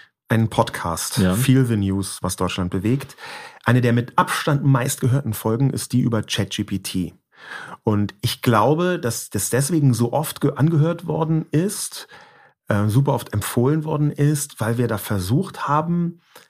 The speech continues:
Speaker 1: ein sinnvolles Gefühl dieser Zukunftsentwicklung gegenüber zu formulieren.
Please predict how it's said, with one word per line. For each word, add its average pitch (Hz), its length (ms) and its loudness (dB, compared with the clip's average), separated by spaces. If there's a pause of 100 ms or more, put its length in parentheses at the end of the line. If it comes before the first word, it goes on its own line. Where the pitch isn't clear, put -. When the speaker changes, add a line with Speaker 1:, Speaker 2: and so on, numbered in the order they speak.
(260)
Speaker 1:
ein 113 400 2
sinnvolles 220 800 2
Gefühl 151 580 2
dieser 131 560 0
Zukunftsentwicklung 113 920 -2
gegenüber 95 560 -2
zu - 100 -8
formulieren. - 640 -6